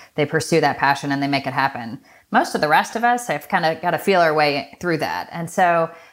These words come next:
I, I mentioned before, I went to engineering school, not even really understanding what electrical engineering was, just knowing I loved math and science. But I got into the workforce, and very quickly I started to learn, "Hey, I like the creative side of this a little bit more." And,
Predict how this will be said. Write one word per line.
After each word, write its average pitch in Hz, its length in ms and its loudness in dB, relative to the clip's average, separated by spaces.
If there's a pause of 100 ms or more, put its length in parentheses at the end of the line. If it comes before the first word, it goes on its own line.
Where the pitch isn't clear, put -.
(140)
I, 170 60 2
I 175 220 0
mentioned 202 340 2
before, 170 580 2
I 190 100 2
went 214 200 2
to 180 60 -2
engineering 160 400 -2
school, 147 280 0
not 220 180 2
even 180 180 -2
really 147 280 0
understanding 139 480 -2
what 135 100 -4
electrical 135 440 -2
engineering 135 340 -6
was, 139 320 -2
just 160 180 -4
knowing 147 260 2
I 139 80 0
loved 143 240 2
math 135 220 -2
and 135 100 -6
science. 107 480 -8
But - 380 -2
I 175 80 4
got 170 180 2
into 165 220 -2
the 147 80 2
workforce, 165 720 0 (260)
and 196 140 -2
very 339 200 0
quickly 185 420 0
I 147 40 2
started 170 360 0
to 165 100 -2
learn, 151 240 0
"Hey, 196 220 0
I 185 80 2
like 220 320 -2
the 180 180 -2
creative 175 460 -2
side 127 240 -2
of 120 80 -10
this 131 220 -8
a 160 40 -4
little 165 160 0
bit 156 160 -2
more." 139 380 0
And, 151 200 -4